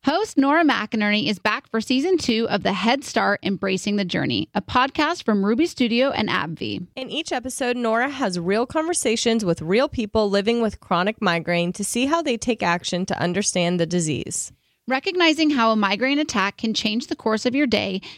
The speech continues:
Speaker 1: she unpacks each guest's journey and how they talk to their doctor to find the treatment plans that are right for them.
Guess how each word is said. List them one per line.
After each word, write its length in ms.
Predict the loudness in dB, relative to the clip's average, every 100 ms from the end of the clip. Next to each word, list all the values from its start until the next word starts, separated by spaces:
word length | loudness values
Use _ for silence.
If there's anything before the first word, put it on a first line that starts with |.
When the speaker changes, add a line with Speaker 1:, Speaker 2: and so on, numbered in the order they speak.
| -8
Speaker 1:
she 160 | -2
unpacks 540 | 0 0 0 -2 -4 -4
each 280 | -2 -2 0
guest's 240 | -2 -2
journey 400 | -2 0 0 -2
and 100 | -2
how 160 | -2 0
they 160 | 0
talk 300 | 2 0 0
to 100 | 0
their 160 | 0 2
doctor 420 | 2 0 0 -4
to 120 | -4
find 240 | -2 -2 -2
the 60 |
treatment 360 | -4 0 2 2
plans 360 | 0 -2 -2 -2
that 120 | -2
are 100 | -2
right 240 | -2 -2
for 140 | 0 0
them. 320 | -2 -6